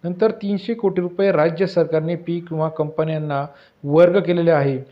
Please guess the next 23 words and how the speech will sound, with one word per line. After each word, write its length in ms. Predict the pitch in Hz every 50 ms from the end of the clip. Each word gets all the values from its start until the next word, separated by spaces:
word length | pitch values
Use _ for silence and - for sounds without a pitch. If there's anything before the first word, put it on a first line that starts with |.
| _ _ _ _ _ _ _ _ _ _ _ _ -
त्यातच 400 | 139 135 127 - 165 160 160 - - - - - -
आज 220 | - 139 160 156 143
झालेल्या 440 | 147 147 151 156 156 165 165 175 180 175 - - - - 135
जे 80 | 147 160
काय 140 | 175 185
विधान 320 | 165 151 147 185 185 180 175
भवनामध्ये 640 | 165 160 160 165 165 165 170 180 170 160 156 165 165 - - _ _ _ _ _ -
पीक 200 | 180 196 180 -
विमा 160 | 175 170 175 170
संदर्भातील 720 | 170 170 165 165 180 175 170 180 175 175 - 147 147 147 - - _ _ -
स्टेटमेंट 480 | - - 180 190 185 190 214 233 226
आहे, 220 | 220 196 175 185 190
माणिकराव 360 | 180 175 180 185 185 208 202
कोकाटे 320 | 185 180 180 - 196 190
यांनी 180 | 190 185 185 190
जाहीर 260 | 165 175 175 180 180
केलं 220 | 175 - 185 175 180
आहे 120 | 180 185
की 100 | 185 190
पीक 320 | 185 - 180 175 170 -
विमामध्ये 340 | 165 165 160 160 165 160 180
मोठ्या 320 | 175 160 151 156 156 165 165
प्रमाणात 360 | 165 - 139 143 151 156